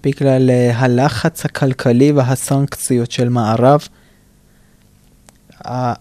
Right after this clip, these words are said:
אחוז השנאה של האומה האיראנית כלפי ישראל ירדה. שהמקרר ריק, הוא שוכח את האבן אל-יהוד ואת הישראלים, וקודם כל רוצה לדאוג למקרר.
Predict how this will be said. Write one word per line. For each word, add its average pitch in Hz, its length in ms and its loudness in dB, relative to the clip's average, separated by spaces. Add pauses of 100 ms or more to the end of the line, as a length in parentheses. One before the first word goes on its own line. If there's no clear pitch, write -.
אחוז 123 560 -2
השנאה 135 640 0 (920)
של 131 200 -2
האומה 131 380 0
האיראנית 139 440 0
כלפי 131 420 -2
ישראל 139 600 -2
ירדה. 120 380 -2 (760)
שהמקרר 143 840 2
ריק, 139 480 2 (680)
הוא 202 100 0
שוכח 180 420 -4
את - 120 -8
האבן 160 280 -2
אל-יהוד 151 460 0
ואת 156 160 -4
הישראלים, 131 680 0 (1040)
וקודם 170 420 2
כל 170 180 0
רוצה 156 320 0
לדאוג 151 440 -2
למקרר. 135 520 0